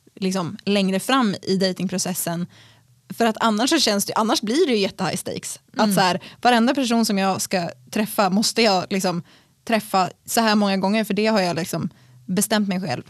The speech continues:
Speaker 1: eh, bestämt själv liksom att jag måste göra. Så att det är ändå viktigt att så här,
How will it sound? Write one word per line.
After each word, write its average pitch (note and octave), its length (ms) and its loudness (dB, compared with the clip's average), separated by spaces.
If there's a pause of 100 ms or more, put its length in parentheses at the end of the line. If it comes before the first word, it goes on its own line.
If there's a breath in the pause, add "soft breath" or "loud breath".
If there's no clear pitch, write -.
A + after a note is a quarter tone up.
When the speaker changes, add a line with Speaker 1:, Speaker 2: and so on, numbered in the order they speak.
(180)
Speaker 1:
eh, G3+ 140 -4
bestämt A3 540 0 (140)
själv F#3 360 -2
liksom D#3 300 -4
att - 140 -4
jag F#3 60 -2
måste F#3+ 220 -4
göra. G#3+ 380 2
Så - 120 0
att - 200 -8
det G#3 280 0
är F3+ 240 -2
ändå F#3+ 260 -2
viktigt F#3 300 -6
att F#3 140 -8
så - 80 -8
här, C#3 200 -8